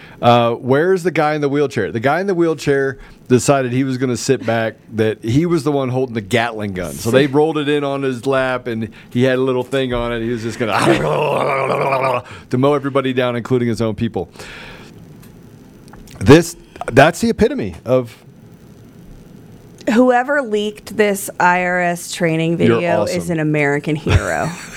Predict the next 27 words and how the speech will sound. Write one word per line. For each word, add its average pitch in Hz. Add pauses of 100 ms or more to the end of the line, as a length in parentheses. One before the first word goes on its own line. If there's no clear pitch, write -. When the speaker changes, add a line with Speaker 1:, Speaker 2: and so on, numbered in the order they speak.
(720)
Speaker 2:
Because 190
this 220
is, 214
I 202
mean, 190
we've 190
been 196
talking 175
about 165
this 160
for 156
a 165
couple 170
of 170
weeks, 233
ever 170
since 170
they 165
passed 165
this 160
bill 196
that 170
allows 170
for 175
these 160
eighty-seven 165
thousand 165